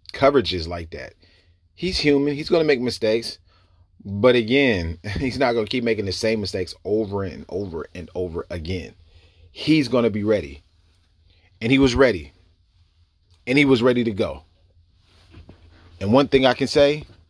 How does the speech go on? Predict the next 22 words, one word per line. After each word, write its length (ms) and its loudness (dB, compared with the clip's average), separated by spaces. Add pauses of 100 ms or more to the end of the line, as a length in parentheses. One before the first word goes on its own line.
(1000)
about 300 4
Dak 240 -2
Pro-, 260 -2 (260)
D-, 140 0 (140)
Dak 240 -2
Prescott 500 2
against 240 -4
the 40 -8
Chargers, 560 2 (200)
he 100 -12
came 320 -2
back. 260 -6 (480)
He 80 -6
was 140 0
going 280 0
hard. 360 -2 (840)
He 220 -2
looked 280 2
good, 280 0
precise, 680 0
man. 220 -8
Seventy-eight 580 -2